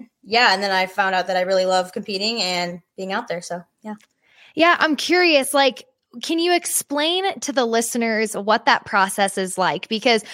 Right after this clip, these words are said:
Speaker 2: a lot of little girls, they get into gymnastics. It's one of the sports that, you know, girls always do, right? But then the process of recognizing, like, you wanted to get into the competitive side, like, talk to me about the difference of that.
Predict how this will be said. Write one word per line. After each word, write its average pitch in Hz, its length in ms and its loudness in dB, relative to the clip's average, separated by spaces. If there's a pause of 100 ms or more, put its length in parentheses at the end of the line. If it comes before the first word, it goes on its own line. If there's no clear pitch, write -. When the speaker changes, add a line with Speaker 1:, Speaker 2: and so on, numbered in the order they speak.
(140)
Speaker 2:
a 285 100 4
lot 285 240 6
of 330 100 0
little 311 220 4
girls, 240 360 4
they 269 100 4
get 262 220 2
into 269 180 -2
gymnastics. 220 720 0
It's 220 220 -2
one 247 340 -2
of 262 60 2
the 285 80 4
sports 226 540 0
that, 220 180 2
you 226 120 -4
know, 196 360 -6
girls 247 240 0
always 233 400 2
do, 247 200 0
right? 208 380 2
But 262 220 4 (260)
then 302 300 0
the 320 100 0
process 269 640 2
of 240 180 0 (400)
recognizing, 214 960 -2
like, 202 260 -4
you 226 140 -4
wanted 214 300 -2
to 214 80 -2
get 196 180 2
into 202 160 -2
the 202 100 -4
competitive 190 720 -2
side, 127 480 0
like, 226 220 2 (300)
talk 262 240 2
to - 80 -4
me 349 80 2
about 320 220 2
the 233 60 2
difference 214 460 -2
of 180 200 -6
that. 107 320 -2